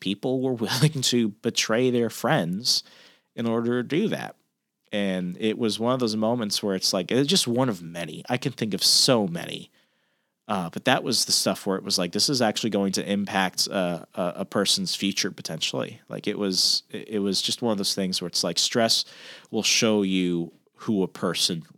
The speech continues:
really is. Um, for use time to your advantage. Uh, after you grad-, after you complete I T C and you crest, which means you're a part of the Corps of Cadets, you get to wear the crest of the Corps,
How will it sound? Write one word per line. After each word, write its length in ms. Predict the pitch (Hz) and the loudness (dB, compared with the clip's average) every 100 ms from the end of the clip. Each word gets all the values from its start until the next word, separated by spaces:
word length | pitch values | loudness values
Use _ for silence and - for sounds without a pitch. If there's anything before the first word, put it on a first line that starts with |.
| _ | _
really 440 | 87 82 76 69 69 | -10 -4 -4 -4 -6
is. 520 | - 57 58 - - _ _ _ _ _ _ - | -10 -12 -4 -2 -2 _ _ _ _ _ _ -2
Um, 460 | 107 104 98 98 - _ | 4 4 4 0 -4 _
for 580 | - - 123 113 107 107 | -6 2 4 6 4 2
use 300 | 117 127 214 | 2 4 4
time 340 | - 120 120 123 | 2 4 4 4
to 100 | 117 | 2
your 160 | 107 | 2
advantage. 680 | 95 87 90 87 62 - - - - - - | 0 0 -2 -2 -4 -4 -6 -6 -16 -20 -10
Uh, 260 | 107 101 95 | -6 -4 -4
after 500 | 110 139 185 - 220 | 0 0 0 0 2
you 340 | 208 170 151 127 | 2 2 0 -2
grad-, 460 | - 117 110 110 - | 0 4 4 4 2
after 300 | 117 147 110 | 2 2 2
you 100 | 190 | 0
complete 420 | - 117 123 110 | 0 -2 0 2
I 140 | 95 | 2
T 220 | 107 - 101 | 0 0 2
C 360 | - 98 95 | 4 4 2
and 120 | 87 | 2
you 80 | 85 | -2
crest, 540 | - - 98 78 - 104 | -6 -2 0 2 -2 -2
which 180 | - | -4
means 240 | 95 95 92 | -2 -2 -2
you're 240 | 90 85 - | -4 -4 -2
a 140 | 87 | -2
part 400 | 80 - 110 104 | -4 -2 2 2
of 80 | 95 | 2
the 80 | 92 | -2
Corps 240 | - 95 | -2 0
of 120 | 87 | -2
Cadets, 360 | - 85 80 - | -2 -4 -2 -2
you 100 | 85 | -2
get 180 | 95 87 | -2 -2
to 120 | 107 | 0
wear 340 | 95 90 87 - - - _ | 0 0 -2 -6 -20 -20 _
the 80 | - | -10
crest 400 | - 98 90 - | 0 2 2 0
of 100 | 85 | -2
the 100 | 87 | -6
Corps, 480 | - 92 76 69 | -4 -2 -2 -4